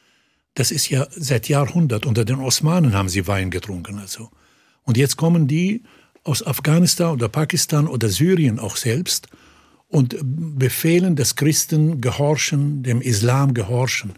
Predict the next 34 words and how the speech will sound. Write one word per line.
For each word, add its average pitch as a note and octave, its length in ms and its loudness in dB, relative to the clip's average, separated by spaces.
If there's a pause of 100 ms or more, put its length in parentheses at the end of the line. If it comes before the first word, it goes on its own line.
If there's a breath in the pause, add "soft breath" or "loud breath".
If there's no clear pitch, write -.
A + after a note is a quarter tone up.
(380 loud breath)
Das - 160 -4
geht D3+ 240 0
doch - 140 -8
nicht. - 320 -16 (160)
Das - 160 -6
geht F#3+ 200 0
doch B2 100 -10
nicht. A2 200 -6
Das - 160 0
ist B2 60 -2
eine C3 120 2
Spaltung. - 560 -4 (440 loud breath)
Da A2 100 0
fangen F3 280 4
an, F#3+ 160 2
die F3 120 4
Leute E3+ 540 0 (360 loud breath)
zu D3+ 120 -2
sagen, D3+ 220 4
„Ach, E3+ 220 0
unter E3 300 0
Assad D3 280 2
ging D#3+ 220 2
uns, D#3+ 280 -2
uns D#3+ 280 2
doch - 180 0
besser.“ G#2+ 440 -2 (140)
Und - 120 -16
das C3+ 160 -2
ist - 160 -2
wirklich - 300 -4
ein C#3 260 2
tödlicher F#3+ 500 -2
Fehler. D#3 400 -4